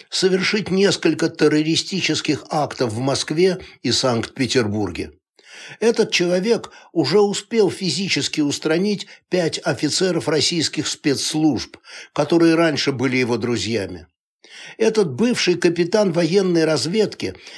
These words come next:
и центрального аппарата внешней разведки, фамилию его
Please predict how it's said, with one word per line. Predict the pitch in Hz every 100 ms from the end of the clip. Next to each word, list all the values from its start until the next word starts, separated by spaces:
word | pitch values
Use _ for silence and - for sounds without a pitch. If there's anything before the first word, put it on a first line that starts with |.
| -
и | 165
центрального | - 175 170 233 208 170 151
аппарата | 147 165 180 202 -
внешней | 127 160 247 240 160 131
разведки, | 123 107 117 117 - - 82 _ _ _ - -
фамилию | - 220 226 202 151 143 127
его | 139 143